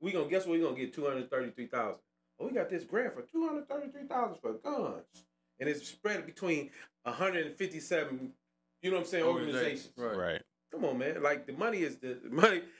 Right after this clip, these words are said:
Speaker 1: Like, people are, "Oh, it ain't all about money." It is. You know what I'm saying? Like, I was watching Kanye on the,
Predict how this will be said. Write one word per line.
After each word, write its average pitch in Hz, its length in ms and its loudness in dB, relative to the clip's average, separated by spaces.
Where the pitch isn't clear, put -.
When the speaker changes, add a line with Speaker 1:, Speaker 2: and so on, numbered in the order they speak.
Speaker 1:
Like, 151 260 2
people 240 180 -4
are, 196 100 2
"Oh, 202 220 0
it 226 140 6
ain't 262 200 0
all 247 180 0
about 220 320 0
money." 214 180 -2
It 269 120 2
is. 339 560 2
You 220 80 0
know 254 60 2
what 247 60 4
I'm - 40 -4
saying? 226 220 2
Like, 190 180 4
I 214 140 2
was 214 120 -6
watching 208 300 0
Kanye 208 480 0
on 208 60 -4
the, 196 200 -2